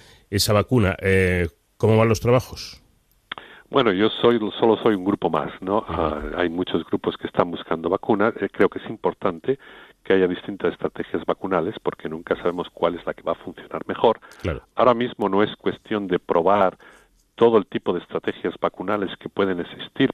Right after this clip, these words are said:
Speaker 2: para ver cuál es la mejor para lle-, ser la que es, la que va a ser usada, porque si esperamos a comparar todas las posibles vacunas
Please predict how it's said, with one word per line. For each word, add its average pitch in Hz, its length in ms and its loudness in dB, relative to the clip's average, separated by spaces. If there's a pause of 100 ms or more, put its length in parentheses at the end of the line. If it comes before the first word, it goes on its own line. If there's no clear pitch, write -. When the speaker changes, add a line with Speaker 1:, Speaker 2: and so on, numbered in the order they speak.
Speaker 2:
para 76 340 0
ver 90 240 0
cuál 95 300 0
es - 160 -12
la 82 100 -2
mejor 123 500 -2 (100)
para 78 200 -8
lle-, 76 180 -14 (400)
ser 101 160 0
la 82 140 -4
que 85 220 -8
es, 80 60 -6 (540)
la 82 100 -2
que - 140 -6
va 82 80 2
a - 60 -2
ser 92 140 0
usada, 95 360 4 (140)
porque - 480 -2
si 80 80 -12
esperamos 104 560 -2
a - 80 0
comparar 101 560 0
todas 95 320 0
las 87 160 -4
posibles 95 480 -4
vacunas 95 500 -2